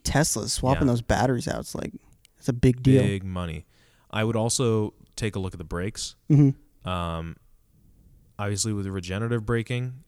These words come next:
Speaker 2: sometimes you don't need to worry too much about that, but
Speaker 1: Right.
Speaker 2: still, pads and rotors can decay over time.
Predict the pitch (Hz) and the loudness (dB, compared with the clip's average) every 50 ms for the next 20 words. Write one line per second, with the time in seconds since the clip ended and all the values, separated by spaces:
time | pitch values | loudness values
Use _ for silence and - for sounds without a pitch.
0 | _ - - - - 120 113 110 - 117 113 113 110 107 - - - - - 107 | _ -10 -8 -6 -4 -4 -4 -4 -4 -4 -4 -4 -4 -8 -10 -14 -18 -20 -14 -10
1 | 110 110 104 101 110 104 104 90 107 104 104 98 95 104 104 104 101 98 - - | -10 -8 -6 -4 -4 -4 -4 -4 -4 -6 -6 -6 -4 -4 -4 -4 -4 -4 -6 -6
2 | - 107 117 123 123 - 131 135 135 131 - 139 135 139 - - - 107 110 - | -6 -6 -6 -6 -6 -6 -6 -6 -6 -4 -4 -4 -6 -6 -6 -10 -10 -2 4 6
3 | 131 131 127 127 123 120 110 107 104 98 - - - - - - - - _ _ | 8 8 10 10 8 6 6 4 0 -6 -10 -16 -20 -20 -20 -20 -20 -20 _ _
4 | - - 127 127 123 117 113 110 107 101 101 101 98 - - - 98 87 87 82 | -4 -2 0 0 0 -2 -2 -2 -2 -2 -2 -4 -4 -6 -8 -8 -8 -8 -8 -10
5 | - - - 90 85 80 78 78 80 - - 80 78 78 | -10 -10 -8 -8 -8 -8 -8 -10 -12 -14 -14 -14 -14 -16